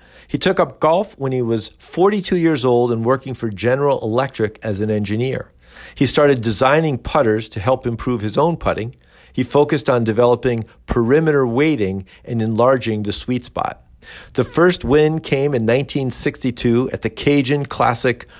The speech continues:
Open Invitational. <laughs> I'm not sure what Open Invitational means, but John Barnum won it with a ping putter. Uh, the rest, as they say, is history. Uh, Karsten donated golf courses to Arizona State University and Oklahoma State University, both bearing his name,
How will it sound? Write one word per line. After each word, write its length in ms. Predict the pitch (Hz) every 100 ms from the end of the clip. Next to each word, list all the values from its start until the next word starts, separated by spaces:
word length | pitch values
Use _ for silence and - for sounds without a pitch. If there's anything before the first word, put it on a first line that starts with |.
| - -
Open 400 | 143 147 143 135
Invitational. 880 | 131 123 113 - 135 - 113 104 107 - - -
<laughs> 0 |
I'm 280 | - - 120
not 260 | 104 - 147
sure 220 | - 143
what 180 | 107 -
Open 240 | 120 120
Invitational 560 | 113 101 123 123 - 98
means, 240 | 101 117
but 260 | - 104 - - - -
John 360 | - 139 151 147
Barnum 400 | 139 151 143 123
won 240 | 131 165
it 180 | 139 - _ -
with 160 | 127 123
a 40 |
ping 260 | 113 151 143
putter. 360 | - 190 107 - _ _ -
Uh, 240 | 107 107
the 120 | 104
rest, 460 | 107 135 160 - - -
as 180 | 123 107
they 140 | 110
say, 520 | 107 120 113 113 113 - - - _ -
is 200 | 104 101
history. 440 | - 98 - - - - - - -
Uh, 160 | 117 104
Karsten 480 | - 151 147 147 131
donated 640 | 135 135 135 127 123 110 -
golf 260 | 131 156
courses 440 | - 143 - 135 -
to 120 | -
Arizona 360 | 117 107 117
State 440 | 107 - 127 131 -
University 680 | 113 110 143 - 156 151 113
and 180 | 98 127
Oklahoma 540 | 131 131 117 170 170
State 260 | - 107 98
University, 560 | 95 87 90 - 110
both 400 | 98 117 131 127
bearing 320 | 98 113 113
his 240 | 104 95 -
name, 320 | 101 101 113